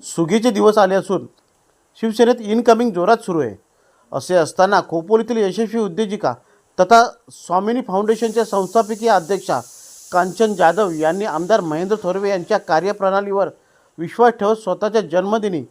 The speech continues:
आमदार महेंद्र थोरवे यांच्या उपस्थितीत महिला शहर प्रमुख प्रिया जाधव यांच्या मार्गदर्शनाखाली शिवसेना पक्षात पक्षप्रवेश केला. यावेळी आमदार महेंद्र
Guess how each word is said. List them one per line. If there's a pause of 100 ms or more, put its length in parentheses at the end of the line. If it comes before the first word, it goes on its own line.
(680)
आमदार
महेंद्र
थोरवे
यांच्या
उपस्थितीत
महिला
शहर
प्रमुख (480)
प्रिया
जाधव
यांच्या
मार्गदर्शनाखाली
शिवसेना
पक्षात (520)
पक्षप्रवेश
केला. (640)
यावेळी
आमदार
महेंद्र